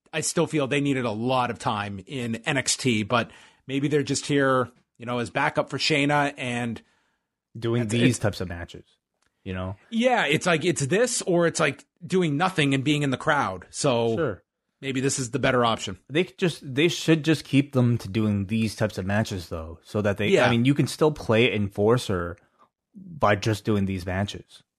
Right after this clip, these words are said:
Speaker 2: you know? Like, having them do, like, regular matches will just perhaps expose them.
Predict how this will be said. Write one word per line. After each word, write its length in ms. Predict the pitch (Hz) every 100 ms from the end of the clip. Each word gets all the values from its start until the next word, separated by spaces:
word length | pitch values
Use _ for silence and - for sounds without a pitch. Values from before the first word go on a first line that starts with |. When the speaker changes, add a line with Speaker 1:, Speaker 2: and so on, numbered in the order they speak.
| _
Speaker 2:
you 80 | 90
know? 220 | 90 92 -
Like, 220 | - 95
having 300 | - 107 113
them 120 | 113 104
do, 300 | 107 107 101
like, 360 | 98 92 - - _ _ _ _
regular 380 | 98 110 120 117
matches 320 | 101 98 98
will 80 | 90
just 340 | 90 92 - _ 311 320 214
perhaps 260 | - 101 98
expose 460 | 101 - 101 113 95
them. 220 | 80